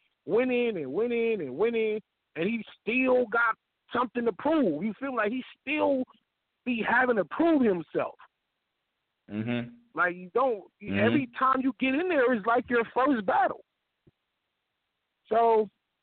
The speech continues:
Speaker 1: yeah, all these returning guys, y'all better have some shit, 'cause these new,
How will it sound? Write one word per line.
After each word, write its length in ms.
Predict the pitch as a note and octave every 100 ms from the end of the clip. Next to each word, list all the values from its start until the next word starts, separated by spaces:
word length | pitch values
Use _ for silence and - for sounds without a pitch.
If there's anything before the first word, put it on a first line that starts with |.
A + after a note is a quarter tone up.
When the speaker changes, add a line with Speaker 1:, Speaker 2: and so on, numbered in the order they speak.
| _ _ _ _ _ _ _ _ _ _ -
Speaker 1:
yeah, 320 | B3 C4 A#2+ -
all 200 | G#3+ C4
these 160 | C4+ A#3
returning 540 | B3 - B3+ C4 B3
guys, 420 | A#3 B3+ C#4+ C#4+ C4 - _ _ _
y'all 360 | G3+ C4 D4 G3+ _ -
better 360 | D4 C4+ A3
have 300 | G#3 A#3 A#3+ -
some 140 | A#3+ A3 -
shit, 220 | D4+ - -
'cause 140 | A3
these 200 | A3+ A#3+
new, 220 | G#3 C#4